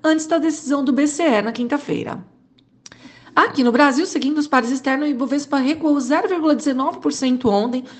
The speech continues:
com os investidores monitorando o cenário internacional de juros. De qualquer maneira, a queda foi menor que o visto lá fora, limitada pela atmosfera mais otimista que se desenha no mercado local,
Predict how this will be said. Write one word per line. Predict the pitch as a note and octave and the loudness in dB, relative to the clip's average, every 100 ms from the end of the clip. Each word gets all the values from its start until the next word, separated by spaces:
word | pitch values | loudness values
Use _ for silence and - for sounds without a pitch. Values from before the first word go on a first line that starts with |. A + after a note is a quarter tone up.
| - | -10
com | - C#4 | 0 2
os | C4 | 2
investidores | C4+ C#4+ B3+ C4+ C#4 C4+ | 2 0 2 0 2 2
monitorando | C4 D#4 G#4 G#4+ F4+ A#3+ G3 | 2 2 0 0 2 2 0
o | F#3+ | -2
cenário | F#3+ F#3 G#3+ E4 | -4 0 0 0
internacional | D4+ C#4+ D4 D#4 B3 | -2 -2 -2 0 0
de | C4 | 0
juros. | D4 G3+ D#3+ - - - - - - - | 0 0 -2 -4 -14 -20 -20 -20 -20 2
De | G#4+ | 4
qualquer | G#4+ - C4 | 6 4 2
maneira, | D#4+ D#4+ F#4+ | 4 2 0
a | |
queda | F#4+ F#4+ | -2 -2
foi | G4 | -2
menor | F#4+ D#4+ F4+ | 0 0 0
que | F#4 F#4+ | 0 0
o | |
visto | D4 D#4 - | 0 0 0
lá | G#4 | -2
fora, | - A3 A#3+ C#4+ - - - | 4 4 4 2 -10 -16 -2
limitada | D4+ F#4 F#4 C#4 D4+ D#4 | 0 0 -2 0 0 0
pela | D4+ | 0
atmosfera | D4+ D#4+ D#4 E4 D#4+ | 0 -2 0 2 2
mais | E4 A#4 G#4+ | 2 0 0
otimista | G4+ D#4+ C#4 D#4+ D#4 | 0 0 2 0 -2
que | D4 | -4
se | - | 0
desenha | C#4+ D4+ G#3 C4 D#4 | 2 2 2 2 2
no | |
mercado | C#4 C4+ A3+ G#3+ | 0 0 0 0
local, | C4 C4 C4 C#4+ | -2 0 2 2